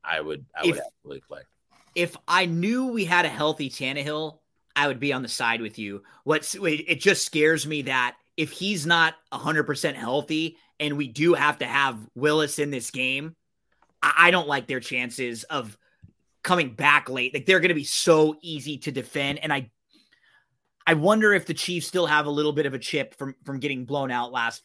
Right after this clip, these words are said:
Speaker 2: last year, but I, I'm not laying the number with the Chiefs, no way, shape, or form. I would be on the Titans side if I had to. I just, the, the health of, of Tannehill is what scares me here, because Willis just did not look very good last week. And it showed you that they didn't think he was ready because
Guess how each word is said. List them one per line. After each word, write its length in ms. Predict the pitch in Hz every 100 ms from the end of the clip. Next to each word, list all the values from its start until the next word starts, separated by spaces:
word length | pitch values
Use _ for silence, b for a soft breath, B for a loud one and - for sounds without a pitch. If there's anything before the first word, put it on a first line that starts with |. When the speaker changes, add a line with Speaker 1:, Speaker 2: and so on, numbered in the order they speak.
| 117
Speaker 2:
last 300 | - 120 120
year, 180 | 123 120
but 100 | 117 123
I, 100 | 165
I'm 120 | 240
not 220 | 262 208 139
laying 400 | 170 156 127 117 -
the 100 | 143
number 280 | 143 127
with 140 | 131 123
the 60 |
Chiefs, 300 | 110 147 117
no 140 | 139 123
way, 140 | 120
shape, 260 | 110 120 110
or 40 |
form. 260 | - 131 113
I 100 | 127
would 120 | 120
be 120 | 165
on 120 | 156 123
the 80 |
Titans 460 | 110 143 135 123 110
side 260 | 127 120 113
if 100 | 110
I 80 |
had 260 | 104 143 135
to. 140 | - 117
I 100 | 110
just, 360 | 117 - - _ _ _ _ -
the, 180 | 151 156
the 120 | 156
health 320 | 120 180 170
of, 200 | 151 110 -
of 160 | 143 113
Tannehill 460 | 139 131 127 117
is 100 | 110
what 140 | 117 -
scares 380 | 120 117 113
me 120 | 110 104
here, 220 | 107 104
because 400 | 107 120 101 - _ _ -
Willis 420 | 117 147 139 120 -
just 200 | 113 -
did 140 | 110
not 260 | 117 107 113
look 160 | 104
very 240 | 113 110 104
good 240 | 110 107
last 320 | 107 104 -
week. 220 | 113 120
And 80 | 170
it 80 | 165
showed 320 | - 202 180
you 320 | 151 139 131 b b
that 200 | - 156
they 100 | 156
didn't 220 | 156 143 160
think 160 | 147
he 120 | -
was 220 | 135 113 110
ready 300 | 156 147 123
because 540 | 123 135 131 120 -